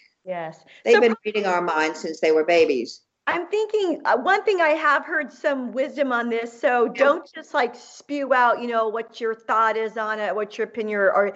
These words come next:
Speaker 1: you could, can you, you can ask, you know, um, "Can I make an observation?" Or, I mean, can you, you ask them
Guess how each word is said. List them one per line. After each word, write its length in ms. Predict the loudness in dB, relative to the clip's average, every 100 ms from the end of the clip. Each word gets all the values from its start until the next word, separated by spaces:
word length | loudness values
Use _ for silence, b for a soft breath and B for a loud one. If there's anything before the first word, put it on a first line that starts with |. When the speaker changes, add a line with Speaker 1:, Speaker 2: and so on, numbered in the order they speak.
| B B
Speaker 1:
you 100 | -4
could, 320 | 0 -2 -2
can 180 | -2 0
you, 120 | 0 0
you 120 | -2
can 240 | -2 -2 2
ask, 400 | 2 2 -2 -8
you 80 |
know, 280 | -2 0 0 -4 B B B
um, 200 | -4 -4 -6 -10
"Can 180 | -2
I 100 | 0
make 240 | 2 0 -2
an 80 | -4
observation?" 1120 | -2 -2 -4 -6 -2 -4 -4 -6 -4 -4 -6 -8 B B
Or, 480 | 0 4 6 6 4
I 40 | 2
mean, 180 | -4 -6
can 220 | -4 -2
you, 260 | -2 -4 -12 _
you 240 | -6 -6 0
ask 520 | 2 4 2 -2 -2
them 520 | 0 2 0 -2 -8